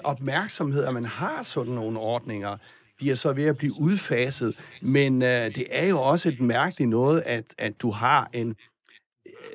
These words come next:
jeg synes i hvert fald, det er mærkeligt, at du har sådan en seks års aftrædelsesløn til en forbundsformand, mens en H K-ansat jo ikke får, øh, seks års løn, måske i heldigste fald,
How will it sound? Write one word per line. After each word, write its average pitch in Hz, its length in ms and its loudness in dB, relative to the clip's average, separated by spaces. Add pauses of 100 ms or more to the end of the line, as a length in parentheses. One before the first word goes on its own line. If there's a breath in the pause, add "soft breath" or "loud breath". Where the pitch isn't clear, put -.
(680)
jeg 185 160 2
synes 156 240 0
i 143 40 0
hvert 127 200 0
fald, 123 120 -4
det 120 80 0
er 117 40 -4
mærkeligt, 127 420 0
at 110 100 -8
du 113 80 -4
har 120 260 0
sådan 127 220 -6
en 113 120 -4
seks - 600 -4 (100)
års 131 280 -4
aftrædelsesløn 113 1900 -2 (360 soft breath)
til - 160 0
en 123 100 0
forbundsformand, 131 840 0 (300 soft breath)
mens 117 280 -6
en 110 100 -8
H 107 100 -8 (180)
K-ansat 131 640 0
jo 107 100 -10
ikke 156 160 -6
får, 120 360 0 (340 soft breath)
øh, 117 680 0
seks 123 440 -2
års 127 340 -6
løn, 113 140 -2
måske 120 340 -4
i 120 140 -2
heldigste 127 460 -6
fald, 104 180 -8